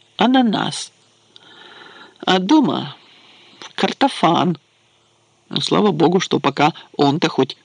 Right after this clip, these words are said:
наличествует. А во-вторых, мне всё это, как любопытному человеку, интересно.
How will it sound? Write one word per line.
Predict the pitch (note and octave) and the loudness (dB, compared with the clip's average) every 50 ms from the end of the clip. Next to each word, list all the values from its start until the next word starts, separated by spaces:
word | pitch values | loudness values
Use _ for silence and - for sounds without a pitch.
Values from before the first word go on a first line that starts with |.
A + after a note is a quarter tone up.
| _ | _
наличествует. | - C#3 C#3+ D3+ C#3 B2 A#2+ A#2 - - - - - - - - - - - - _ _ _ _ _ _ _ _ _ _ _ _ _ _ _ _ _ _ _ _ - - - - - - - - - - | -2 0 2 2 2 0 0 -2 -4 -6 -6 -8 -8 -8 -8 -8 -8 -12 -18 -20 _ _ _ _ _ _ _ _ _ _ _ _ _ _ _ _ _ _ _ _ -20 -20 -18 -16 -14 -14 -16 -16 -12 -4
А | - D#3+ D#3+ | 0 2 2
во-вторых, | E3+ E3+ - - G#3+ A3 B3+ A#3+ - - - - - _ _ _ _ _ _ _ _ _ _ _ - | 2 2 2 2 4 4 4 2 2 -2 -10 -14 -16 _ _ _ _ _ _ _ _ _ _ _ -6
мне | - - D#3 D#3 F3+ A3+ B3+ A#3+ | -2 0 2 2 4 4 4 2
всё | - - - - E3+ G#3+ | 2 0 2 4 4 4
это, | - - C#3 - - C3 | 4 2 0 -2 -2 -4
как | - - C3+ C#3 - - | -2 -2 -4 -4 -4 -2
любопытному | - - D3 E3+ D3+ D#3 D#3 - - G3 - - D3 D3 C3 B2+ | 0 2 4 4 4 2 2 2 2 0 0 0 -2 -2 0 0
человеку, | - - C3+ - C3 D3+ A3 C#4 C#4+ - - G#3 - - _ _ _ _ _ _ _ _ _ _ | 0 0 2 2 2 4 4 2 2 0 -4 -8 -8 -10 _ _ _ _ _ _ _ _ _ _
интересно. | - D#3 B2+ - - A3+ - G#3 - - - - - E3 | -2 0 0 2 0 0 2 0 -2 -4 -6 -10 -14 -16